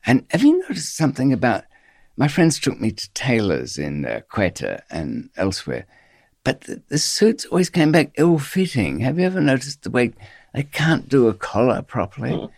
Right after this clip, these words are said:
in the small places there? So I, I went to a place where, um, it was like Ali Baba's cave. Um, it was a huge warehouse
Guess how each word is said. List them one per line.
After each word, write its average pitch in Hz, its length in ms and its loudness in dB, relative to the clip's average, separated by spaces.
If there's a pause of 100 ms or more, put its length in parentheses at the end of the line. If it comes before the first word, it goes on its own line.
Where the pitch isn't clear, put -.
in - 340 -6
the 107 60 0
small 127 380 2
places 101 540 -4
there? 98 260 -4 (960)
So 170 220 6
I, 170 60 10
I 143 140 4
went 196 220 4
to 196 80 4
a 143 40 4
place 131 440 2
where, 120 420 6
um, 104 540 4 (180)
it 113 60 -2
was 113 180 -2
like 120 260 4 (800)
Ali 117 220 6
Baba's 98 400 2
cave. 80 480 -2 (720)
Um, 101 560 6 (340)
it - 40 -14
was 104 120 -4
a 120 40 0
huge 135 580 8
warehouse 92 840 2